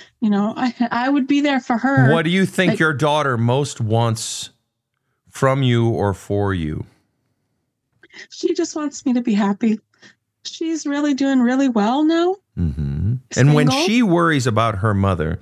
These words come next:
Speaker 2: what does she
Speaker 1: Mm-hmm.
Speaker 2: wish her mother would do?
Speaker 1: All she says to me now is that she wishes that I would just find somebody that would treat me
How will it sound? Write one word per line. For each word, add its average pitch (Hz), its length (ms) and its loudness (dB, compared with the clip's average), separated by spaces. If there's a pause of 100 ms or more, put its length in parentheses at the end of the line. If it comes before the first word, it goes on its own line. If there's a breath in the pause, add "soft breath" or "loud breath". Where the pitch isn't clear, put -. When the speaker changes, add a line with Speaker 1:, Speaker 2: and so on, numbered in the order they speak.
(300 loud breath)
Speaker 2:
what 135 240 0
does 151 140 2
she - 220 -2
Speaker 1:
Mm-hmm. 107 120 4
Speaker 2:
wish 113 300 0
her 101 120 0
mother 92 320 0
would 78 280 -4
do? 76 300 -4 (1200)
Speaker 1:
All 262 180 -2
she 285 180 -6
says 269 380 -8
to 269 100 -8
me 262 120 -2
now 240 360 0
is 233 140 -2
that 233 220 -2
she - 160 -2
wishes 233 400 -2
that 233 140 0
I 226 100 -2
would 226 180 -2
just 226 280 -8
find 220 320 0
somebody 220 440 0
that 202 220 -2
would 208 260 -2 (220)
treat - 340 -4
me 220 400 2